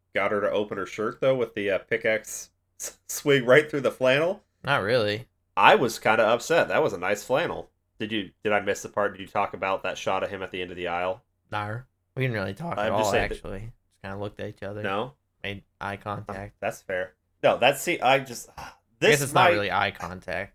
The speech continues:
Speaker 1: <sighs> This is a good movie. That whole scene, like, there's, when they walked by in the aisle and he was there at the end of the aisle, and then they walked by and he was gone, I was like, "Oh, yeah, Halloween, right?"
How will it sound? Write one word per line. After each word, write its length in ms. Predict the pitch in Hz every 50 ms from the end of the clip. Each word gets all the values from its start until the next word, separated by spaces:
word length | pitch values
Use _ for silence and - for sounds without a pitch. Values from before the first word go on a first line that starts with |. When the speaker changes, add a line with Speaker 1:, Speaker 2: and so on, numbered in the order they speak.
| _ _ -
Speaker 1:
<sighs> 140 | - - _ _ _ _ _ - - 135 123 - - - -
This 180 | - 170 175 -
is 80 | 208 190
a 80 | 185
good 240 | 156 165 165 156 139
movie. 340 | 151 156 151 120 98 87 - -
That 160 | 120 147 -
whole 340 | 123 165 185 190 180 180 156
scene, 380 | 139 - - 202 202 180 135 101
like, 220 | 107 107 104 -
there's, 340 | 123 117 101 113 120 113 - _ _ _ -
when 120 | 120 120
they 100 | 127 131 127
walked 300 | 131 135 143 143 - -
by 200 | 156 151 156 156
in 80 | 147
the 80 | 151 147
aisle 260 | 156 180 175 160 143
and 80 | 120 107
he 60 | 117
was 80 | 110 104
there 160 | 113 123 131
at 80 | 127 131
the 80 | 127
end 80 | 127 -
of 60 | 131
the 80 | 131 127
aisle, 300 | 131 147 147 139 123 113
and 100 | 104 104
then 140 | 107 104 104
they 140 | 104 104 98
walked 280 | 104 110 120 120 -
by 200 | - 131 135 131
and 100 | 123 113
he 40 | 113
was 140 | 107 101 -
gone, 440 | - 123 135 135 123 117 107 104 101
I 20 |
was 100 | 95 87
like, 140 | 90 - -
"Oh, 360 | 95 123 120 120 113 107 104
yeah, 420 | 101 113 127 123 120 117 110 107 101
Halloween, 580 | 113 120 123 120 117 120 135 143 131 117 104
right?" 340 | 101 101 110 127 160 175 -